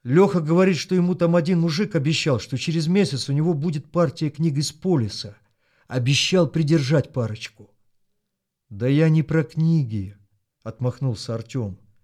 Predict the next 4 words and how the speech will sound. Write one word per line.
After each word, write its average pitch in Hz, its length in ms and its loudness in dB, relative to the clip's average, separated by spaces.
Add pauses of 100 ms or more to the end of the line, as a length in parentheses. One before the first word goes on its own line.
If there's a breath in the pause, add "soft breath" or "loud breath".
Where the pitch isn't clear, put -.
(400)
"Чего 156 340 0
слышно-то? 123 720 -2 (1080)
Как 180 200 2
обстановка?" 180 760 -2